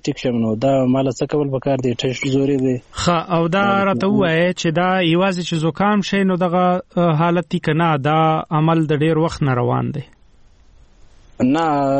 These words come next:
Speaker 1: چې زکام نه وي، بیا بالکل ټیک یم. چې کله زکام سي او بیا ډېر زیات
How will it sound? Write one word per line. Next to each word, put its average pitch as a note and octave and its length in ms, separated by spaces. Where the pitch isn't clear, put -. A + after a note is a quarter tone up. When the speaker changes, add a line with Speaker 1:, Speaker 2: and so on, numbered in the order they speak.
Speaker 1:
چې - 200
زکام F3 280
نه F#3 80
وي، F3+ 140
بیا D#3+ 180
بالکل D#3 560
ټیک C#3+ 260
یم. A#2+ 180
چې A#2 160
کله D3+ 200
زکام D#3+ 360
سي D#3+ 140
او C#3+ 80
بیا C#3+ 180
ډېر D3 240
زیات D3 220